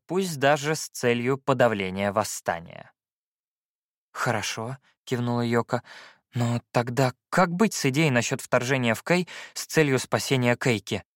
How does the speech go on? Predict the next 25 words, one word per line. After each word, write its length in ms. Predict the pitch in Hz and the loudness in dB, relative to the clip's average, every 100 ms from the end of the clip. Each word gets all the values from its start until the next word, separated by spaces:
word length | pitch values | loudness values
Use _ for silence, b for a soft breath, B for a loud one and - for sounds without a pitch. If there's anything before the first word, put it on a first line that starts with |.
| _ _ _ _ _ _ _ _ | _ _ _ _ _ _ _ _
«Если 480 | 98 104 107 - 104 | -2 0 0 0 2
войска 460 | 95 90 - 110 | 2 2 0 0
поведет 420 | 98 95 92 98 - | 0 -2 -2 -2 0
правитель 440 | 95 95 - 92 | 0 0 -4 -8
Кэй, 340 | - 143 113 B B B B | 0 0 0 B B B B
то 80 | - | -10
все 200 | - 147 | -2 0
происходящее 680 | 147 135 - 127 165 - 131 | 2 2 2 2 2 0 -2
будет 260 | 127 127 | -2 -2
совершено 600 | - 117 110 - 120 139 - | -4 -2 -2 0 0 0 0
от 180 | 127 - | -2 -2
его 380 | 120 117 110 120 | -4 -2 -2 -4
имени. 480 | 123 107 92 85 80 _ _ _ _ _ _ _ _ | -4 -6 -6 -10 -14 _ _ _ _ _ _ _ _
Таким 340 | - 110 110 110 | -2 0 0 2
образом, 440 | 131 113 98 87 B B B | 2 2 -2 -6 B B B
в 100 | 127 | 2
этом 180 | 156 170 | 2 2
случае 420 | - 190 - 147 | 0 -2 0 2
мы 140 | 147 | 4
лишь 240 | 147 139 - | 2 0 -2
отвечаем 640 | 131 131 139 135 143 127 110 | -4 -2 -2 0 2 2 2
на 80 | 104 | 0
твое 280 | 107 104 | 2 2
прошение 720 | 98 104 - 185 180 113 92 | 2 0 0 -2 0 0 -2
и 280 | 107 156 139 | -2 -4 -6